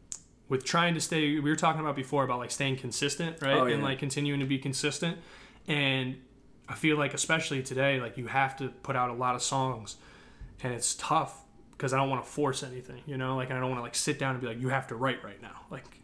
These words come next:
Speaker 1: 'cause then it's like, ah, I've done that before, and I feel like they're not my best songs. So I can't all of a sudden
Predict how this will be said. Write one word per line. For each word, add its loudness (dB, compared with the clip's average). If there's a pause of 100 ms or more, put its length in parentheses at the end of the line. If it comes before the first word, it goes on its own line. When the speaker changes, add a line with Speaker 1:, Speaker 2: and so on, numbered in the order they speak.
(200)
Speaker 1:
'cause 0
then 0
it's -4
like, -6
ah, 0 (600)
I've 0
done 4
that 0
before, -12
and -16
I -12
feel -6
like -6
they're -8
not -4
my -2
best 2
songs. -2 (580)
So 2 (480)
I -4
can't 0
all 2
of 2
a -4
sudden -2